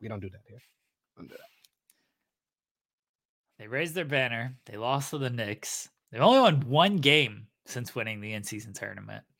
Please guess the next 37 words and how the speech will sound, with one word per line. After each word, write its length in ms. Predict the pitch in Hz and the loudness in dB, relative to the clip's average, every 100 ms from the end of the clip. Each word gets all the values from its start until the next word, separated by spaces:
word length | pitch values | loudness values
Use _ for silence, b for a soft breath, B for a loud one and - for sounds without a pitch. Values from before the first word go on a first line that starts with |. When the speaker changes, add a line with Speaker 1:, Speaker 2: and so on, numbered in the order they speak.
| _ _ | _ _
Speaker 1:
To 80 | 107 | -6
the 0 | |
Speaker 2:
That 20 | |
was 80 | 104 | -4
Speaker 1:
Spurs. 220 | - 165 | 2 4
Speaker 2:
against 180 | 208 143 | 4 2
the 80 | 143 | 0
Spurs, 680 | - 156 151 104 107 - - b b b | 2 4 4 4 -4 -12 -16 b b b
Speaker 1:
Yeah. 100 | b - | b 12
Speaker 2:
who 80 | |
they've 140 | 247 269 | 12 12
been 180 | 311 196 | 12 12
lost 400 | 202 196 - - | 10 10 6 -4
to. 160 | 98 - - _ _ | -8 -14 -20 _ _
Speaker 1:
Yeah. 140 | 127 120 | -2 -2
Speaker 2:
So, 100 | 113 | -2
like, 300 | 107 101 - - _ _ _ _ | -4 -6 -10 -20 _ _ _ _
Speaker 1:
So 160 | - 113 | 4 4
it's 100 | - | 4
squashed, 380 | 147 113 104 117 | 6 6 6 2
uh, 60 | |
it's, 180 | 113 104 | 2 4
like, 220 | 113 101 | 2 0
scratched 400 | - - 120 - | 4 10 10 10
out. 300 | 123 107 95 - _ _ _ 98 | 6 6 2 -6 _ _ _ 4
Got, 200 | - 127 - | 8 8 10
got 200 | 143 170 | 12 12
their 120 | 175 | 12
win 240 | 147 160 143 | 12 12 12
back. 320 | 120 90 - - | 8 6 -6 -6
They 60 | 131 | 0
got 160 | 127 123 | 2 6
their 140 | 131 | 6
win 160 | 120 117 | 8 10
back. 60 | 247 | 10
Speaker 2:
Right. 260 | 151 117 135 | 10 6 4
Like, 180 | 170 | 4